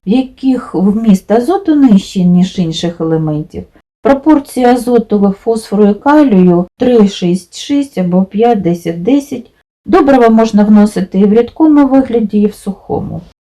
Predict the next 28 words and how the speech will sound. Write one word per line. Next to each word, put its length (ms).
Для 140
приготування 760
розчину 460
треба 280
взяти 380
дві 240
столові 500
ложки 460
добрива 520
на 140
десять 440
літрів 460
води. 400
У 100
сухому 560
вигляді 500
добриво 460
треба 320
розсипати 720
навколо 480
рослини 640
з 80
розрахунку 720
тридцять 440
грамів 520
на 100
квадратний 540
метр 400